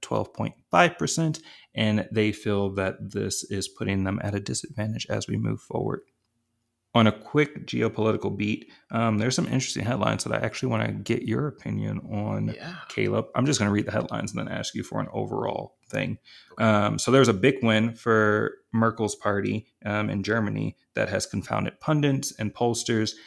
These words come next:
Speaker 1: as, um, a special election actually went overwhelmingly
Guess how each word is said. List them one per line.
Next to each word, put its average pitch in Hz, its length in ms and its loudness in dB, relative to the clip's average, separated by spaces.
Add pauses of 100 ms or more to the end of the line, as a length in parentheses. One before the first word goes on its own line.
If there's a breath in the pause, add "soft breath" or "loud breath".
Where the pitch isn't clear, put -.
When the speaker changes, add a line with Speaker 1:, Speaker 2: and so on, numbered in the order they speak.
(160 loud breath)
Speaker 1:
as, 104 560 -2
um, 104 300 -4
a 98 60 -4
special 117 340 0
election 107 480 0
actually 107 400 -2
went 101 300 -2 (100)
overwhelmingly 101 1000 2